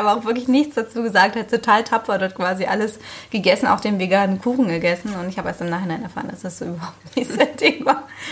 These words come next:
Aber es war wirklich sehr romantisch. Er ist dann hinterher auch noch mit mir im Park spazieren gegangen. Es war, äh, Frühjahr gewesen. Es war, hat auch geregnet gehabt vorher. Es war super matschig.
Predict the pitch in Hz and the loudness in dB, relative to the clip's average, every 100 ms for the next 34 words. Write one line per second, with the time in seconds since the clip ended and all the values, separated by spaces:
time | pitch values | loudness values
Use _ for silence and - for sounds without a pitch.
0 | - 285 262 226 233 233 226 247 247 220 | -8 -2 2 2 4 2 2 0 2 4
1 | 226 208 220 254 214 208 247 220 262 262 | 4 4 4 2 2 2 0 2 2 2
2 | 220 202 240 226 233 214 202 214 247 - | 2 2 2 0 -2 -4 0 0 0 -2
3 | 214 247 220 185 175 190 220 - 202 190 | -2 0 0 2 0 0 -4 0 4 6
4 | - 185 185 - 277 208 165 160 170 220 | 4 0 0 2 4 4 2 -2 -4 -4
5 | 208 196 202 - 185 - - 190 180 220 | -2 -2 -2 -2 -2 -4 -4 -2 -2 -2
6 | 320 - 208 240 - 254 240 233 196 165 | -2 -2 -2 -4 0 0 0 0 0 0
7 | 233 254 202 196 - 165 262 | 0 2 2 0 0 -2 -4